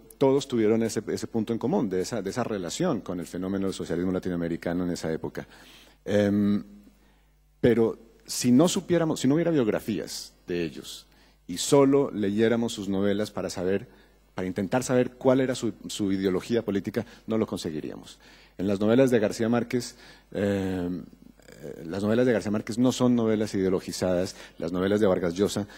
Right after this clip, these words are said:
no son novelas ideologizadas, ni tampoco lo son las de Carlos Fuentes. Son novelas que exploran la riqueza de la experiencia humana en general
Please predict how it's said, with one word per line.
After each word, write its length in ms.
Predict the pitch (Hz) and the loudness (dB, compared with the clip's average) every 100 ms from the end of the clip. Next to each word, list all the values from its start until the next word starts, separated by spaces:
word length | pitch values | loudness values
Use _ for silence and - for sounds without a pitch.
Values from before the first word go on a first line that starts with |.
| - _ | -20 _
no 240 | 82 110 120 | -2 2 2
son 280 | - 107 | 2 2
novelas 360 | 104 101 101 92 | 4 4 2 0
ideologizadas, 640 | 92 87 87 85 92 92 | 0 0 -2 -4 0 0
ni 100 | 92 | 0
tampoco 340 | 87 85 95 98 | -2 -4 -2 -4
lo 80 | 87 | -4
son 160 | 92 | -2
las 120 | 95 | -2
de 80 | 85 | -2
Carlos 300 | - 85 90 | -4 -6 -6
Fuentes. 400 | - 87 82 87 - - - | -6 -6 -6 -10 -12 -20 -6
Son 200 | 113 117 | -2 2
novelas 300 | 120 120 - | 2 0 -2
que 100 | - | -8
exploran 640 | - - 120 117 135 131 | -8 0 4 6 4 2
la 100 | 113 | 0
riqueza 720 | - 92 87 123 120 127 143 - - - _ | -2 -6 -2 2 2 2 -2 -4 -20 -20 _
de 340 | - 92 104 | -14 0 2
la 120 | 98 90 | 2 -2
experiencia 640 | - 110 107 123 123 135 | -2 0 4 4 4 4
humana 280 | 131 131 127 | 4 4 0
en 60 | |
general 540 | 123 107 101 101 110 | -2 -2 0 0 0